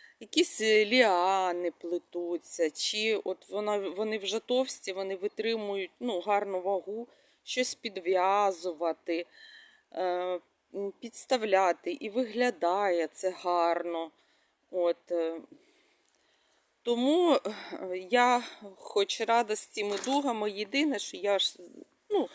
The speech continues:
ось на маленьке, я ж кажу, шість нормальний діаметр. На ці великі, коли накидаєш агроволокно, ще нічого, а якщо я накидаю ще плівку, ну, трохи тяжкувато. Краще було б вісьмірку. От ось коли в мене буде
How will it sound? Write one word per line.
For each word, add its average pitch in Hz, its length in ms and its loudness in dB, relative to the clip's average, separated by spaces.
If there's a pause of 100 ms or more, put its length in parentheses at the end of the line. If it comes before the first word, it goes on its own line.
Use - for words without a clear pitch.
(240)
ось 277 160 6
на 302 100 4
маленьке, 302 400 4
я 220 80 2
ж - 140 -6
кажу, 175 320 -6
шість - 520 2
нормальний 170 600 -2
діаметр. 156 580 -4 (360)
На 262 120 2
ці - 240 4
великі, 269 480 0
коли 208 280 -4
накидаєш 220 680 0
агроволокно, 208 840 -4
ще - 240 -6
нічого, 208 680 -2
а 185 80 -2
якщо - 300 -6
я 214 120 -2
накидаю 202 580 -2
ще - 180 -8
плівку, 247 460 -8
ну, 294 140 -2 (220)
трохи 453 280 2
тяжкувато. 156 880 -2 (380)
Краще 277 380 4
було 202 240 -2
б 220 40 -12 (100)
вісьмірку. 170 640 0
От 185 60 -6 (160)
ось - 140 -4
коли 247 260 0
в 240 40 -4
мене 226 240 -4
буде 202 420 -2